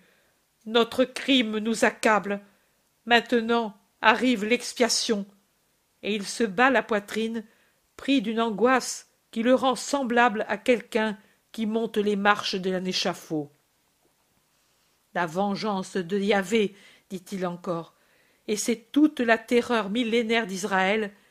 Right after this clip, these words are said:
qui affleure dans sa voix. Pendant ce temps, blessé, écumant, effrayant,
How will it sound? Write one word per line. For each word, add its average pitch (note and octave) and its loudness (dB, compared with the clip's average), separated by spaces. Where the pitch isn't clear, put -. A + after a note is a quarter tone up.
qui G#3+ -2
affleure F#3+ -2
dans F3+ -6
sa E3+ -6
voix. D3+ -12
Pendant B3+ 0
ce - -4
temps, B3+ -2
blessé, A3 -2
écumant, B3 2
effrayant, A3+ 0